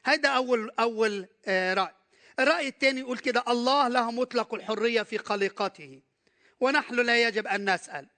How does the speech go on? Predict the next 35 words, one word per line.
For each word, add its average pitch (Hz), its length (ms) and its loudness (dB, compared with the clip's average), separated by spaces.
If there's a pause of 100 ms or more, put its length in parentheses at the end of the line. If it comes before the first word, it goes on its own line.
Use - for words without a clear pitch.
(120)
اللي 277 180 2
يخلق 220 260 0
يخلق، 185 500 -4 (400)
مش 196 200 -6
مشكلة. 240 400 0
الله 254 380 2 (220)
إحنا 240 280 0
في 254 100 -8
إيديه 233 240 0
زي 240 240 2
البازل، 185 460 -2
مش 220 240 -6
مشكلة، 226 380 0
يعمل 254 300 0
فينا 247 260 -2
مثل 233 240 -4
ما 214 120 -2
بده، 147 400 -6 (500)
هو 294 180 4
ليه 285 160 0
مطلق 269 400 -2
الحرية، 202 600 -2 (220)
إحنا 240 340 0
خليقته 277 720 0 (160)
وهو 269 380 0
يتصرف 247 580 -2
مثل 247 240 -2
ما 220 120 0
بده 202 280 0
فينا". 143 360 -6 (1700)
هيدا 269 280 4
الاقتراح 240 420 0
التاني. 202 340 -2
الاقتراح - 680 -2
التالت، 240 560 0